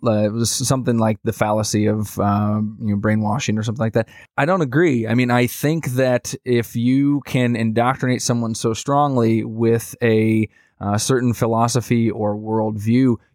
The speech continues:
you can get a person to do almost anything.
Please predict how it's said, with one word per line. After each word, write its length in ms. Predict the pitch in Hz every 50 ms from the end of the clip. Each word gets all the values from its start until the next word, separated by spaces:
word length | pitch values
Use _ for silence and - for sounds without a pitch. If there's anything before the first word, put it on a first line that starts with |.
| _
you 260 | - 110 131 165 185 185
can 220 | - 185 175 156
get 140 | 151 156 143
a 60 | 135
person 340 | - - 127 123 - 123 120
to 80 | 117
do 200 | 110 113 113 110 - -
almost 500 | 117 117 117 117 113 110 107 107 - - -
anything. 400 | 110 107 110 107 101 - -